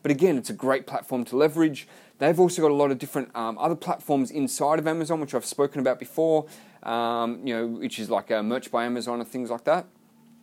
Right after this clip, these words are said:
Um, but they've got, you know, F B A, which is, uh, Fulfilled by Amazon. Um, uh, you can, uh,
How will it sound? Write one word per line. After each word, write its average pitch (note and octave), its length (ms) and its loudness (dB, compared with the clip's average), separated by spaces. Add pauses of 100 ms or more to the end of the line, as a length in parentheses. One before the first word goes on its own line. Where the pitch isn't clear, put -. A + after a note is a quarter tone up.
(280)
Um, C3+ 240 4
but D3+ 100 4
they've E3+ 100 6
got, D3 180 2
you C3+ 80 2
know, B2 220 2
F D3 180 -4
B C3 140 4
A, C3+ 220 8
which B2 200 -2
is, A#2+ 180 0
uh, G#2+ 100 2
Fulfilled B2 380 -2
by A#2 160 0
Amazon. A#2 680 -2 (400)
Um, G2+ 600 -4 (260)
uh, B2 40 -4
you A2 200 -4
can, A2+ 280 -2
uh, G#2 260 -4